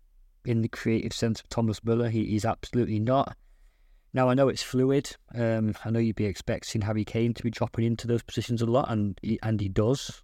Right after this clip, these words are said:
um, although to much less effect against Frankfurt, as he has been doing thr-, throughout the season. Um, but yeah, there you go. From top, from, from top to bottom, it, it's, it didn't, didn't click for Bayern, and they were ruthlessly exploited. And, um, all credit to,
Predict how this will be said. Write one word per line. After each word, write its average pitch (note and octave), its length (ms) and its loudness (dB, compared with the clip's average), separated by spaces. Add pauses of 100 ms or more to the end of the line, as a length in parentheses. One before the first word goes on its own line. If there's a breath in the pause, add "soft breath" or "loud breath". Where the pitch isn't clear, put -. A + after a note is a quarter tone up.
(140)
um, G#2 360 0
although G#2+ 320 2
to - 260 -2
much A#2 340 0
less A2+ 320 0
effect - 400 -4
against F#2+ 280 -2
Frankfurt, G2+ 440 -2
as F#2 160 -2
he G2 60 0
has F#2+ 100 0
been G2 160 0
doing F#2 340 0
thr-, - 200 -6
throughout - 360 -2
the - 60 -6
season. G2+ 360 -2 (640)
Um, A2+ 440 2 (800)
but A#2 100 2
yeah, D#3 160 4 (220)
there A2 100 2
you G#2+ 80 2
go. C3+ 160 4
From - 160 -2
top, - 260 0
from, G#2+ 240 -2
from A#2 180 0
top - 220 0
to - 100 -6
bottom, G#2 460 0
it, G2+ 240 -4
it's, F2 360 -6
it - 180 -8
didn't, A2 240 -2
didn't A#2 220 2
click B2+ 220 -2
for G2 360 -6
Bayern, G#2 320 0
and A2 100 0
they A2 60 0
were A2 80 0
ruthlessly A2 380 0
exploited. A#2+ 600 0 (120)
And, G#2 220 -2
um, G#2 340 0
all C3+ 180 2
credit C#3+ 240 0
to, - 180 -10